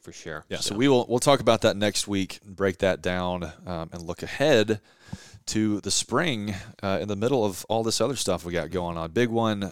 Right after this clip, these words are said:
Speaker 2: in, uh, Reed Green again Friday against Louisiana Lafayette. Be sure to head out there, uh, for that one.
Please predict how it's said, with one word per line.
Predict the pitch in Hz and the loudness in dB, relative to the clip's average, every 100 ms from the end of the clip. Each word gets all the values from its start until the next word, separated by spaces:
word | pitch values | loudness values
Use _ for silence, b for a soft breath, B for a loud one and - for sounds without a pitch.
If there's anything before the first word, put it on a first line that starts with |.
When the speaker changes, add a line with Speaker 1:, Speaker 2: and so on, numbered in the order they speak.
| - | -8
Speaker 2:
in, | 98 92 87 | -8 -6 -6
uh, | 85 85 87 | -4 -4 0
Reed | 117 127 | 2 2
Green | 104 123 127 113 | 2 -2 0 0
again | 113 117 113 | 0 0 0
Friday | 113 113 113 110 107 | 2 6 6 8 6
against | 101 101 98 - | 2 -4 -4 -4
Louisiana | 98 104 95 98 95 | -4 -2 -2 -2 0
Lafayette. | 95 87 95 92 - B B B B B 92 | 0 0 0 0 0 B B B B B 2
Be | 123 131 | 6 6
sure | 120 135 127 113 101 | 4 2 4 6 4
to | 92 98 | 0 2
head | 107 104 | 4 4
out | 98 - | 2 2
there, | 104 104 101 92 - - - | 2 4 2 -2 -16 -12 -6
uh, | 95 | -4
for | 90 95 | -4 2
that | 101 101 | 2 2
one. | 95 92 92 | 0 -2 -4